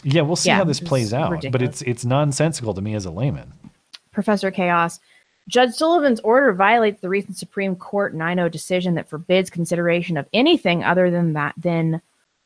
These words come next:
Speaker 2: what has been pled by the parties in the criminal case." Hmm. Let me read that again.
Speaker 1: And he's got the case reference, too. So we'll have to take a look at the case. But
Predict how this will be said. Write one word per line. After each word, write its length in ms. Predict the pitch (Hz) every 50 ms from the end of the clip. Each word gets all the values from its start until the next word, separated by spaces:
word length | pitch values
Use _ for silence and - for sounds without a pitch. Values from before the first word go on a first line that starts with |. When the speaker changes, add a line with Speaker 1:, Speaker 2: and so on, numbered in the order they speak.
| _ - 156 147
Speaker 2:
what 220 | 156 175 190 -
has 220 | 202 196 196 175 170
been 200 | 175 165 170 165
pled 540 | - - - 170 160 160 160 147 - -
by 180 | - 170 180 196
the 100 | 190 190
parties 420 | 185 - 175 165 165 165 160 151
in 120 | - - 165
the 60 | 156
criminal 340 | - - - 160 160 151 151
case." 500 | - - - - - - - - - - _ _ _ _ _ _ _ _ _ _ _ _ _ _ _ _ _ -
Hmm. 300 | 170 180 180 175 156 127 - - - - _ _ _ _ _ _ _ _ _ _ _ _ _ _
Let 80 | - 202
me 60 | 190
read 120 | 180 165
that 100 | 160 156
again. 200 | - - - -
Speaker 1:
And 420 | - 196 180 _ _ _ _ - 135
he's 80 | 127
got 140 | 127 - -
the 60 | -
case 340 | - - - 123 131 127 -
reference, 460 | 123 98 92 - - 85 78 76 -
too. 260 | - - 143 110 80 82
So 140 | - 127 127
we'll 100 | 123 120
have 120 | 143 143 127
to 40 |
take 140 | - - 135 123
a 40 |
look 160 | 123 127 131 131
at 80 | 110
the 40 | -
case. 260 | 101 - 151 139 131 -
But 180 | - 120 107